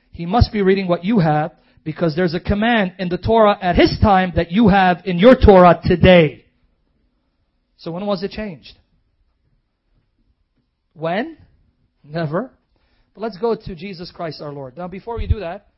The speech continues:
whoever forgoes it, if you don't demand eye for an eye and you just forgive, forgive the person, it's expiation. Allah will forgive you. And then notice again, "Whoever did not judge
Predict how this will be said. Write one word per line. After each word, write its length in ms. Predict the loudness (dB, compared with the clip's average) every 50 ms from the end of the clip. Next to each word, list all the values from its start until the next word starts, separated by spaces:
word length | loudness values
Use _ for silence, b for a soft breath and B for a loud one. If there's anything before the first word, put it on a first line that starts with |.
| _ _ _ _ _ _ _ _ _ _ _ _
whoever 240 | -6 -4 -4 -4 -6
forgoes 480 | -8 -8 -6 -4 -2 -2 -2 -4 -6 -10
it, 120 | -14 -14 _ _ _ _
if 140 | -18 -14 -12
you 60 | -10
don't 160 | -10 -8 -8
demand 360 | -10 -10 -10 -10 -10 -10 -8
eye 180 | -6 -6 -6 -6
for 140 | -8 -10 -12
an 80 | -10
eye 180 | -10 -10 -10 -10
and 140 | -12 -10 -10
you 80 | -10
just 220 | -10 -10 -12 -16 -20 -20
forgive, 480 | -20 -12 -10 -8 -8 -8 -12 -18 -16 -14
forgive 280 | -8 -4 -4 -2 -2
the 80 | -4 -2
person, 420 | -2 0 -2 -2 -4 -8 -12 -12 -14
it's 140 | -16 -16 -10 -10
expiation. 580 | -10 -10 -10 -8 -6 -6 -4 -6 -6 -8 -10
Allah 160 | -6 -4 -4
will 120 | -4 -4 -6
forgive 280 | -8 -10 -10 -10 -10
you. 160 | -12 -14 -20 _ _ _ _ _ _ _ _ _
And 160 | -10 -8 -8
then 140 | -6 -8 -6
notice 340 | -2 0 0 0 0 -4 -6
again, 420 | -6 -6 -4 -4 -4 -6 -8 -12 _ _ _ _ _
"Whoever 440 | 0 2 2 2 2 2 0 0 -2
did 220 | -2 -4 -4 -4 -2
not 280 | -2 -2 -2 -2 -4
judge 580 | 2 4 6 8 8 8 6 4 0 -8 -12